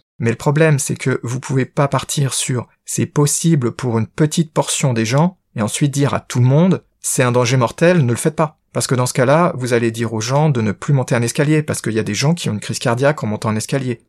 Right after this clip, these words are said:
On a malheureusement tous les jours des gens qui ont des accidents parce qu'ils ont eu un vertige ou parce qu'ils ont eu pas de chance, ils ont pas fait assez attention, ils sont tombés, ils se sont cassés le crâne.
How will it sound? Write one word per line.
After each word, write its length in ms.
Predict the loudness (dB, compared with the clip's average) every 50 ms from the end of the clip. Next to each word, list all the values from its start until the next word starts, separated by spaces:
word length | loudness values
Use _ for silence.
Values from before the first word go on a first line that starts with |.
| _ _ -6
On 80 | -4
a 60 | -2
malheureusement 480 | 0 0 0 2 2 2 2 2 0 0
tous 120 | 0 0
les 100 | 0 0
jours 300 | 0 0 0 0 0 0
des 120 | 0 -2 -2
gens 200 | 0 -2 -2 -2
qui 160 | -4 -4 -4
ont 100 | -4 -2
des 120 | 0 0
accidents 480 | 0 -2 -2 -4 -2 0 0 0 0 0
parce 160 | -2 -4 -4
qu'ils 180 | -6 -6 -4 -2
ont 80 | -2
eu 80 | 0 0
un 80 | 0 0
vertige 640 | -2 -4 -4 -4 -4 -2 -2 -2 -2 -4 -4 -4
ou 300 | -4 -6 -6 -6 -8 -8
parce 180 | -8 -6 -6 -4
qu'ils 440 | -2 -2 0 0 -2 -4 -4 -4 -2
ont 240 | -2 -2 -2 -2 -4
eu 100 | -2 0
pas 120 | 0 0
de 60 | 0
chance, 280 | 0 -4 -4 -4 -4 -4
ils 80 | -4
ont 80 | -4 -2
pas 100 | -2 -4
fait 140 | -2 -2 -2
assez 160 | -2 -2 -2
attention, 480 | -4 -4 -4 -4 -4 -4 -4 -4 -4 -6 _ -8
ils 80 | -6
sont 160 | -4 -4 -4
tombés, 300 | -4 -4 -4 -2 0 0
ils 60 | 0 0
se 120 | -2 -4
sont 140 | -4 -4 -2
cassés 240 | -2 -2 -2 -2 -2
le 40 |
crâne. 360 | -4 -2 0 2 2 2 0